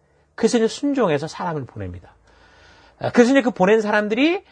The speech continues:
에, 거의 도착할 때쯤 요빠에 있던 이 베드로도 환상을 보게 됐는데,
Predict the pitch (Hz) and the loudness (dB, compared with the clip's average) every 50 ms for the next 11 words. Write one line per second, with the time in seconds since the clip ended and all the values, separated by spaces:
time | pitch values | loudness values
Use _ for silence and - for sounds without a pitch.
0 | _ _ _ - 127 131 127 - - 208 240 - 202 208 208 - 226 226 - 247 | _ _ _ -8 -6 -6 -4 0 2 2 2 2 0 -2 -4 -4 -8 -6 -2 -2
1 | 254 240 - 285 277 - - 302 311 330 302 214 190 196 196 - 247 240 233 226 | -2 0 0 0 0 0 2 2 2 2 4 4 4 4 4 2 2 2 4 4
2 | 226 220 220 - - 226 220 208 202 185 - 147 131 139 139 151 147 147 143 185 | 2 0 0 -2 -2 -2 -2 -2 -4 -6 -6 -4 -4 -4 -2 0 0 0 2 2
3 | 233 294 302 - - - - _ - - 320 302 302 247 240 247 226 180 165 156 | 2 0 0 -2 -6 -20 -20 _ -6 -2 -2 0 0 0 -2 -2 -2 -2 0 0
4 | 156 151 131 123 104 95 90 92 92 - 165 156 110 98 | 0 0 -2 -4 -8 -8 -10 -10 -8 -8 -8 -8 -8 -10